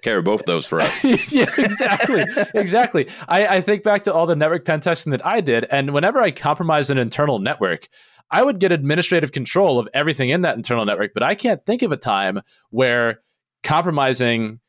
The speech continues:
Speaker 2: like, getting domain admin, for instance, in that domain, gave me administrative co-, control of all of their cloud services as well. But it appears that that is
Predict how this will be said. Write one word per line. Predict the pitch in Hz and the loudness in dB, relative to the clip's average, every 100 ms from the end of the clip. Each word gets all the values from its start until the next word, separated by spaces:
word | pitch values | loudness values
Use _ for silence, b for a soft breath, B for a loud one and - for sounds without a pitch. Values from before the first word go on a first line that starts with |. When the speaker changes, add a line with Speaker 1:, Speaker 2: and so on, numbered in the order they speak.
| _ _ _ | _ _ _
Speaker 2:
like, | 131 131 | -4 -2
getting | 143 156 131 | -2 -2 -2
domain | 131 120 131 | 0 0 0
admin, | 104 90 80 | -2 -2 -6
for | - 104 | -4 -4
instance, | 87 90 82 | -2 -4 -6
in | 110 | -4
that | 110 101 | -4 -2
domain, | 98 95 95 85 80 b b | -4 -2 -2 -4 -8 b b
gave | 135 151 | -4 -4
me | 151 151 | 0 -2
administrative | 123 156 165 170 147 | 0 -2 0 0 -2
co-, | - 123 | -4 -6
control | 127 147 123 139 | -2 -2 0 -2
of | 120 | -2
all | - 139 | 0 2
of | 143 | 2
their | 135 | 0
cloud | - 127 113 | 0 -2 -2
services | - 135 131 117 98 | -2 -2 0 0 -2
as | 90 | -2
well. | 123 131 87 85 b b _ | 0 2 0 -2 b b _
But | 135 | -2
it | 135 | 0
appears | 127 - 143 208 190 | -2 -4 0 2 2
that | 120 107 | 0 -2
that | 110 123 | -2 0
is | 120 | 0